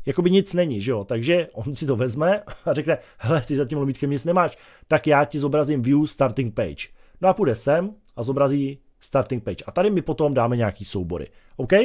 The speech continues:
Takže tohleto, takhle se vlastně krásně postaráte o tu úvodní stranu.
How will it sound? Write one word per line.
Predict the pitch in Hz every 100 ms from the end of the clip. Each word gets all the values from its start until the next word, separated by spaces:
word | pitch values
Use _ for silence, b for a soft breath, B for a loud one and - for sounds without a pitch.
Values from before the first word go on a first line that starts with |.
| 285 _ _ _ b b b b b b
Takže | - 143
tohleto, | 170 240 - 196
takhle | 190 196
se | 190
vlastně | 185 185
krásně | 175 175 - 190
postaráte | 165 - 160 156
o | 156 151
tu | 160
úvodní | 143 131 135 131 127
stranu. | - - 135 131